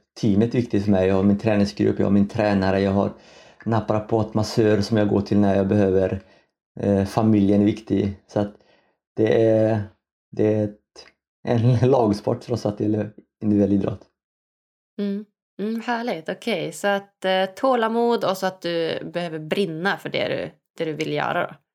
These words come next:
Speaker 1: De två kommer du långt med.
Speaker 2: De två kommer långt med. Vad kul, härligt att höra.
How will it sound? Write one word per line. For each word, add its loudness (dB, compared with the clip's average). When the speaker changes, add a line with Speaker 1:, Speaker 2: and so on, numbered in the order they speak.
Speaker 1:
De 2
två 2
kommer 0
du 4
långt 2
med. 0
Speaker 2:
De -4
två -2
kommer -8
långt -8
med. -10
Vad -4
kul, -2
härligt -4
att -6
höra. -2